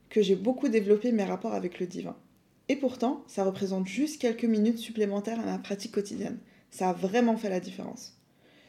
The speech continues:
Donc, quand j'organise ma journée, je fais attention à laisser de la place tant pour mes moments spirituels dont j'ai vraiment besoin que des autres moments qui se rapportent plus aux études et à mes activités associatives.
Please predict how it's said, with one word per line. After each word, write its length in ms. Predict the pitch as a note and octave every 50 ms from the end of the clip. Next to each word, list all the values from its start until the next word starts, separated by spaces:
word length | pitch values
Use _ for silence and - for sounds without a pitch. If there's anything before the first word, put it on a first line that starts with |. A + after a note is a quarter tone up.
| - _ _ _ _ -
Donc, 240 | - A3 C4+ F#4 G4 - - - - _ _ _
quand 100 | - A#3
j'organise 420 | C4 D4+ D#4 C#4+ C#4 A#3+ B3 C#4+ C4+
ma 140 | A#3+ G#3 G3
journée, 400 | G3+ F#3+ F3 F3+ F#3 A#3 D4 - - - - _ _ -
je 80 | -
fais 80 | - F#3+
attention 400 | F#3 F3+ - - A3+ A3+ C4 D4+
à 100 | C4+ G3+
laisser 260 | F#3 G3 F#3+ - C4
de 60 | A#3
la 120 | G#3 F#3 F#3
place 340 | - G3 A3+ A3+ - - - -
tant 100 | D4+ D4+
pour 160 | D4+ - A#3
mes 80 | A3 G#3+
moments 240 | G#3 G#3 G3+ G3+ G3+
spirituels 680 | G3 - G#3 G3 G3+ G3+ - - G3 G3 G3+ G3+ F#3+ -
dont 80 | F#3 F3+
j'ai 160 | F3 F#3 F#3+
vraiment 380 | F3+ F3 E3 F3+ F#3 F#3 F3+
besoin 420 | F3+ F3 F3 F3 F#3 G#3+ D4 F4+ - - - - - _ _
que 100 | - A3
des 220 | G#3 F#3 G3+ G3+ C#4+
autres 160 | D#4 - C#4+
moments 260 | B3+ A3 G#3+ A3+ C4
qui 120 | B3+ B3+
se 80 | G#3+ -
rapportent 300 | G3+ G3 G3 F#3+ F#3 -
plus 200 | - B3 A#3+ -
aux 60 | G#3+
études 480 | F3+ F#3+ G3 G3 - - A#3+ B3 A#3 -
et 60 | F#3+
à 80 | G3+ F#3
mes 160 | F3+ F3 F3
activités 400 | F3+ F#3 - G#3 G3 G3 G3 A3+
associatives. 600 | G#3+ G#3 G3+ - F#3+ - F3+ F#3 - - - G#3